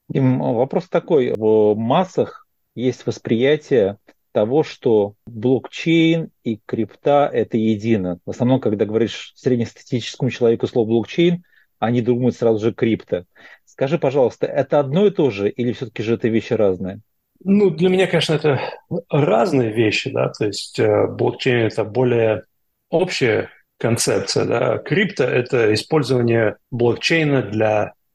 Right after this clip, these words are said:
Speaker 2: денег. А блокчейн может использоваться для много-много чего, да, и там одна концепция, одна метафора, которая описывает блокчейн, это,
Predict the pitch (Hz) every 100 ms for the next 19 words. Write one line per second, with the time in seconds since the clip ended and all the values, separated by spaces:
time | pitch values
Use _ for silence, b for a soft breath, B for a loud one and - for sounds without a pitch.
0 | _ - 123 92 87 - 127 107 98 104
1 | 120 - 202 139 139 - 117 165 127 127
2 | 104 104 117 107 110 135 139 117 113 104
3 | 101 - 110 98 90 110 107 101 104 107
4 | 101 98 110 107 120 113 110 104 - 110
5 | 110 123 - - 107 101 - - 113 127
6 | 123 123 139 - 113 107 120 110 127 117
7 | 110 110 113 - 190 143 107 - 113 104